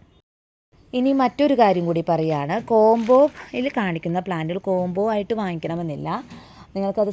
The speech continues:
സെപ്പറേറ്റ് ആയിട്ട്, ഇപ്പോൾ നിങ്ങളുടെ കയ്യിലില്ലാത്ത വെറൈറ്റി പ്ലാന്റ്സുകൾ, ഇപ്പോൾ നമ്മൾ ആദ്യം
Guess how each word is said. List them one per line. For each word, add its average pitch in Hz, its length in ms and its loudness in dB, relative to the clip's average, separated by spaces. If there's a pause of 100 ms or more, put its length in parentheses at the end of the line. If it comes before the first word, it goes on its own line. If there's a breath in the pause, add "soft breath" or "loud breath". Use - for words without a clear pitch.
സെപ്പറേറ്റ് 196 560 0
ആയിട്ട്, 170 160 0
ഇപ്പോൾ 190 160 -8
നിങ്ങളുടെ 185 300 -4
കയ്യിലില്ലാത്ത 196 880 0
വെറൈറ്റി 175 420 -4
പ്ലാന്റ്സുകൾ, 160 420 -6
ഇപ്പോൾ 185 160 -4
നമ്മൾ 190 220 -4
ആദ്യം 175 240 -4